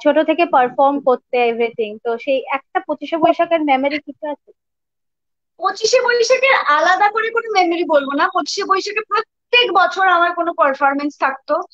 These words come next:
Speaker 2: এবং, আহ, এরকম হতো যে পঁচিশে বৈশাখে আমাদের ওখানে এরকম হয় যে রাস্তায় rally বেরোয়,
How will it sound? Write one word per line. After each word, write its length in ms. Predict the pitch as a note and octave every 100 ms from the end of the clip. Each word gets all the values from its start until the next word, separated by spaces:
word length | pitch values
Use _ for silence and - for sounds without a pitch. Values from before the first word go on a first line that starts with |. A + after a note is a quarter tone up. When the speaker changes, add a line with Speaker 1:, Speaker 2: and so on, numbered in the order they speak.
| - - -
Speaker 2:
এবং, 440 | - D#4 E4 F4+ F4
আহ, 260 | D4 D4
এরকম 440 | D4 D#4+ F4+ A4 A4
হতো 420 | F#4 E4+ F4+ G#4+
যে 120 | F#4+
পঁচিশে 320 | F#4+ D#4+ -
বৈশাখে 420 | F4+ F4 F#4+ F4 G#4
আমাদের 340 | F#4 E4+ F4+
ওখানে 260 | F4 F#4+ F#4+
এরকম 200 | F#4+ F#4
হয় 200 | F#4 G#4+ G#4+
যে 80 |
রাস্তায় 360 | F4+ D#4 - G4
rally 340 | D#4 D4 E4+
বেরোয়, 260 | C#4+ A3